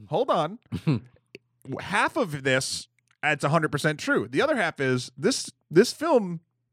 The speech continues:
Speaker 1: is a standard revenge film.
Speaker 2: Yeah. And that, and
Speaker 1: You
Speaker 2: yeah.
Speaker 1: wanna take the style part.
Speaker 2: I wanna take, I wanna take what the director does stylistically and their vision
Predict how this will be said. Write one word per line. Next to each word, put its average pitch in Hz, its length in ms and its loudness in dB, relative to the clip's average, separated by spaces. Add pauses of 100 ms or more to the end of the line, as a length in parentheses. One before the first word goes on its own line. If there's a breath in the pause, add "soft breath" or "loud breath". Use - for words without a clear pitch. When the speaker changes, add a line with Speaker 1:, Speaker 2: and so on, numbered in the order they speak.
(140)
Speaker 1:
is 147 180 0
a 143 80 2
standard 165 720 0
revenge 160 460 0
film. - 280 -6 (100)
Speaker 2:
Yeah. 196 220 4 (380 loud breath)
And 208 220 -2
that, 196 480 0
and 165 300 -2
Speaker 1:
You 165 140 -2
Speaker 2:
yeah. 208 60 4
Speaker 1:
wanna 185 140 0
take 165 240 -2
the 143 80 -6
style 170 520 0
part. 120 400 -2
Speaker 2:
I 180 120 4
wanna 240 120 0
take, 226 300 -4
I 170 100 2
wanna 226 140 0
take 208 240 -2
what 160 200 -2
the 156 80 -2
director 147 480 2
does 131 400 0
stylistically 151 1000 -2
and 117 140 -4
their 113 140 -2
vision 165 640 0